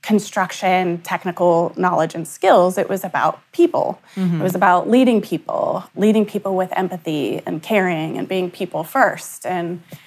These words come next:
Speaker 1: really helping to grow the organization through our people.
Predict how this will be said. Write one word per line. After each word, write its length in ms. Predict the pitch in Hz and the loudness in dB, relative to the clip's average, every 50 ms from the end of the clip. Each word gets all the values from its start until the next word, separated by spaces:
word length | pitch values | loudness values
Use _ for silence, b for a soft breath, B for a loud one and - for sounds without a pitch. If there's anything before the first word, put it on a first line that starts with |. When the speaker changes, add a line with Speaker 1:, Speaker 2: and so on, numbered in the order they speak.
| B B B B | B B B B
Speaker 1:
really 340 | - 196 220 247 233 226 220 214 | 0 2 4 6 6 6 4 4
helping 380 | - 202 185 - 190 185 185 175 | 4 2 2 2 0 -2 -2 -2
to 120 | - 185 | -4 -6
grow 640 | 185 165 - 180 185 190 185 185 185 185 185 190 185 | -6 -4 -4 -2 0 2 4 4 4 4 4 4 4
the 100 | 175 - | 2 0
organization 680 | - 185 185 170 175 180 165 170 170 165 - 175 170 | 0 0 -2 -2 -2 -6 -6 -6 -6 -6 -6 -6 -6
through 400 | 165 - - 180 180 175 170 160 | -6 -6 -6 -4 -2 0 0 -2
our 180 | - - 170 165 | -2 -4 -6 -8
people. 520 | - - 185 170 170 - - - - 185 | -8 -6 -6 -4 -2 0 0 0 0 -2